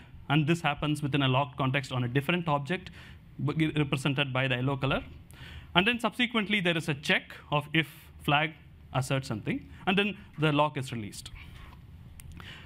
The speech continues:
There is a, another method, reset. And th-, that has, uh, temp is equal to this dot f,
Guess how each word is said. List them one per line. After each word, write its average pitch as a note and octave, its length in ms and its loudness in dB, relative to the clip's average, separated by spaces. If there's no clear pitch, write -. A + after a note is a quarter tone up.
There F3 140 8
is F3 100 -6
a, E3+ 100 0
another F#3+ 220 4
method, E3 360 2
reset. G3+ 440 0
And D3 160 4
th-, D3+ 200 0
that D#3+ 240 2
has, E3 420 0
uh, C#3+ 160 2
temp F3 180 4
is D#3+ 100 -2
equal D3+ 200 2
to C#3+ 80 0
this C3+ 180 2
dot C#3 240 0
f, A#3 160 -2